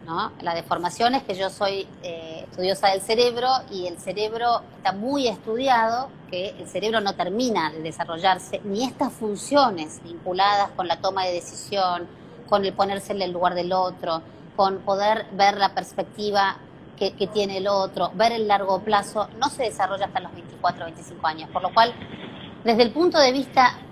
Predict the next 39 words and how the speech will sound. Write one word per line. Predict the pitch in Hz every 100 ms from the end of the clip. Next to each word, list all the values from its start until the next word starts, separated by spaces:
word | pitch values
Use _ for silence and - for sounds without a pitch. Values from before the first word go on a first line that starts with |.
| -
cerebral, | - - 302 262 226 240 285 269
yo | 214
te | 214
diría | 196 214 208
que |
recién | 190 190 - 226
en, | 214 202
en, | 196 180
a | 170 196
esa | 247 - 180
edad | 165 165 170 190 -
es | 175 170
una | 175 165
edad | 165 170
donde | 170 165
uno | 170 175
podría | 170 165 175
decir | 165 170
que | 156
los | 175 -
chicos | 185 180 180 - - -
están | 185 156 208 202
más | 202
preparados | - 190 185 185 185 185
para | 175 165
tomar | 165 165
decisiones | 170 175 - - 185 202 -
como | 202 196 208 277 - -
casarse | 165 - 185 180 - 190 180
o | 175 151
como, | 185 185 185 -
bueno, | 160 151 - -
convivir, | 160 160 170 196 208 202 190
tener | 170 165 165
hijos | 214 208 - 202 190 190 - - -
o | 185
ciertas | - 196 202 180
responsabilidades | 175 180 180 175 175 175 175 185 -
laborales. | 180 156 156 156 - -